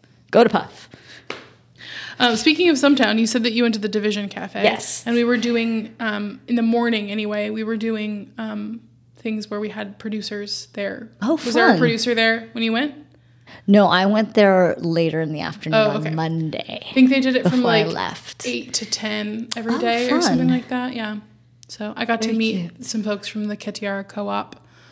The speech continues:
Speaker 2: Um, Rama, who is the, uh, the head woman in charge of that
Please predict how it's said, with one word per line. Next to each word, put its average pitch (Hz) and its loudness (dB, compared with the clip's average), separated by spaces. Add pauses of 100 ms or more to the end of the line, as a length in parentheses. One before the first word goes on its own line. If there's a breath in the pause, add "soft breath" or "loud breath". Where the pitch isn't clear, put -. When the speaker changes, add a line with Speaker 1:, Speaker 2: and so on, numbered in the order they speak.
(220 soft breath)
Speaker 2:
Um, 208 -4
Rama, 208 0
who 208 -4
is 202 -8 (100)
the, 202 -10
uh, 95 -14 (760 soft breath)
the 220 -2
head 233 0
woman 247 4
in 240 2
charge 233 -2
of - -12
that 110 -6